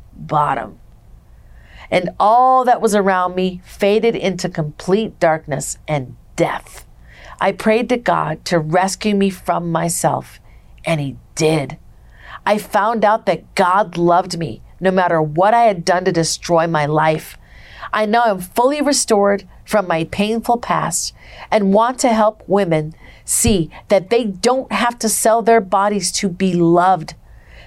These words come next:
They can be rescued, redeemed, and fully restored, because if he could do it for me,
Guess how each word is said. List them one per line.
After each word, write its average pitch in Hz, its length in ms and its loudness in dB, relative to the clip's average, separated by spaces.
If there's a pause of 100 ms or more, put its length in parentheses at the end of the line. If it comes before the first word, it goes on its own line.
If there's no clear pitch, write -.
They 233 160 4
can 240 220 0
be 190 140 2
rescued, 170 720 0
redeemed, 170 760 0
and 156 200 -2
fully 233 440 0
restored, 185 600 0 (340)
because 190 320 0
if 160 140 -4
he 254 260 0
could 247 260 -6
do 220 160 0
it 247 120 -2
for - 200 -10
me, 160 380 -4